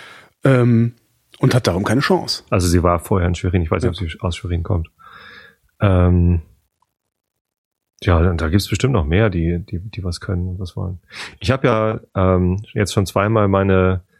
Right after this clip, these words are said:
Speaker 2: S-P-D-Bundestagsabgeordnete aus meinem Wahlkreis hier angeschrieben. Das
Speaker 1: Antanzen lassen.
Speaker 2: Nee,
Speaker 1: Einbestellt.
Speaker 2: angeschrieben einfach nur.
Speaker 1: <laughs> Einbestellt. Das Auswärtige Amt hat den Botschafter einbestellt.
Speaker 2: Silvia Stadler heißt
Speaker 1: Tobi
Speaker 2: die.
Speaker 1: Bayer hat seine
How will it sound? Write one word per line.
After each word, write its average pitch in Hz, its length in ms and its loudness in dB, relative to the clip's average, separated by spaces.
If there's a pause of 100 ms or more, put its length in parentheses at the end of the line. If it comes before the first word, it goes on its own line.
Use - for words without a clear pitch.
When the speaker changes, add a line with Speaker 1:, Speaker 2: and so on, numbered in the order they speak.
(220)
Speaker 2:
S-P-D-Bundestagsabgeordnete 104 1800 -2
aus 95 220 -6
meinem 92 160 -4
Wahlkreis 98 440 -4
hier 95 220 -6
angeschrieben. 98 680 -6
Das 143 140 -2
Speaker 1:
Antanzen 127 440 2
lassen. 113 320 -2 (480)
Speaker 2:
Nee, 135 100 -2
Speaker 1:
Einbestellt. 127 640 2
Speaker 2:
angeschrieben 95 60 -8
einfach 85 220 -2
nur. 87 140 -4
Speaker 1:
<laughs> 104 140 -14
Einbestellt. 127 420 0
Das 110 120 -2
Auswärtige 139 480 0
Amt 151 160 2
hat 135 80 2
den 120 160 2
Botschafter 113 520 0
einbestellt. 104 580 -4 (300)
Speaker 2:
Silvia 107 380 2
Stadler 104 420 -2
heißt 90 80 0
Speaker 1:
Tobi 165 220 2
Speaker 2:
die. - 40 -2
Speaker 1:
Bayer 151 420 2
hat 135 140 -4
seine 127 240 0